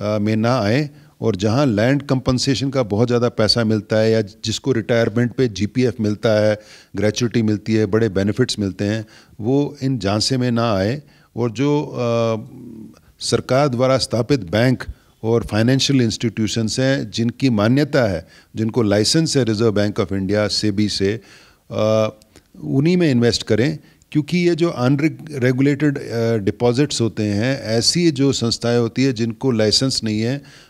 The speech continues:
वो, अ, डिपॉजिट्स लेते हैं लोगों का। कुछ देर के बाद देखने में आया है कि लोगों का पैसा डूब जाता है। हालांकि वो बहुत ज़्यादा रिटर्न्स, मुनाफा जो है, वो गारंटी करते हैं, लेकिन ऐसा ज़्यादा सस्टेनेबल हो नहीं पाता।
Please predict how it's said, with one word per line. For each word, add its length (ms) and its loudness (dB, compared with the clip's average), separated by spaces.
वो, 380 0
अ, 220 0
डिपॉजिट्स 600 0
लेते 240 0
हैं 60 2
लोगों 300 0
का। 360 -2
कुछ 140 2
देर 280 -2
के 60 0
बाद 200 0
देखने 320 -2
में 120 0
आया 180 2
है 80 0
कि 120 -4
लोगों 300 -2
का 120 -4
पैसा 320 -2
डूब 280 -2
जाता 440 0
है। 100 -6
हालांकि 440 0
वो 180 0
बहुत 340 -2
ज़्यादा 260 2
रिटर्न्स, 540 -2
मुनाफा 640 0
जो 180 -2
है, 300 0
वो 100 -4
गारंटी 400 2
करते 300 -2
हैं, 60 2
लेकिन 220 0
ऐसा 240 -2
ज़्यादा 320 0
सस्टेनेबल 560 -4
हो 140 -2
नहीं 140 -2
पाता। 380 -6